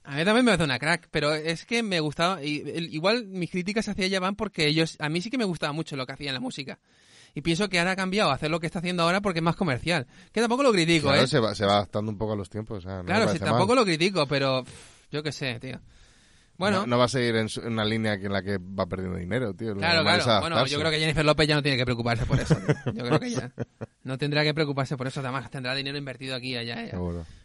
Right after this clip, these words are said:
Speaker 1: Pero su música en los noventa era muchísimo mejor y en lo, los primeros dos mil también. Ahora está haciendo lo que se vende, que tampoco lo critico, pero a mí ya no me tiene en el barco, por ejemplo. Pero bueno, eh, sigamos con la película, sigamos con Wild Wild West.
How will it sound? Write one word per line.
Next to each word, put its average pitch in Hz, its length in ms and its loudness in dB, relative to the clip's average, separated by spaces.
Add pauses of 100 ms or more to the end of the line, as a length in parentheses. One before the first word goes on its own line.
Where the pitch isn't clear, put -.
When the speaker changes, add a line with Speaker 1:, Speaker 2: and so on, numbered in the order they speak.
Speaker 1:
Pero 143 160 -4
su 156 100 -4
música 156 340 -2
en 170 60 0
los 170 80 -2
noventa 165 340 0
era 180 140 6
muchísimo 160 600 2
mejor 170 400 0
y 175 60 -2
en 156 100 -2
lo, 143 100 -4
los 143 220 -4
primeros 139 260 -2
dos 160 100 -2
mil 160 140 -4
también. 151 380 -4
Ahora 131 160 0
está 147 160 -4
haciendo 160 260 -2
lo 202 100 -2
que 156 80 -6
se 135 120 -4
vende, 147 260 -2
que 143 100 -10
tampoco 151 280 -6
lo 208 80 -2
critico, 190 360 -2
pero 131 300 -4 (1600)
a 147 100 -10
mí 202 460 -2
ya 220 160 -4
no 208 100 -6
me 156 180 -6
tiene 143 340 -6
en 135 40 -6
el 135 100 -6
barco, 143 380 -8
por 131 140 -8
ejemplo. 131 420 -12 (460)
Pero 165 120 -2
bueno, 190 280 0 (240)
eh, 180 360 0
sigamos 202 380 -4
con 190 100 -6
la 170 120 0
película, 143 260 -2
sigamos 185 240 -4
con 175 180 -6
Wild 156 160 0
Wild 135 220 -4
West. 127 340 -12